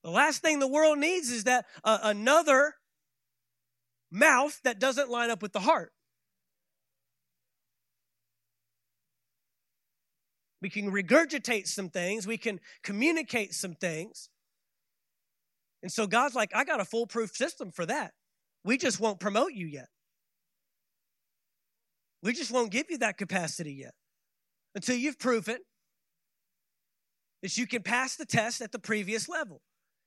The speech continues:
And you always test out. There's always a proving ground. I said, "There's always a proving ground."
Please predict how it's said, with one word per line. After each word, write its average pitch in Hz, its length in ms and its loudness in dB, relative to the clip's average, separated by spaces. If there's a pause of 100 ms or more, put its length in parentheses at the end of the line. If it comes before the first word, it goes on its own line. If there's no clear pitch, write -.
(140)
And 254 120 2
you 262 120 0
always 311 460 6
test 269 340 -2
out. 277 240 -4 (2000)
There's 214 160 -2
always 285 380 6
a 247 40 -8
proving 277 400 -2
ground. 190 340 -4 (1160)
I 226 80 2
said, 247 220 0
"There's 254 180 0
always 285 400 6
a 254 60 0
proving 247 360 0
ground." 175 300 -2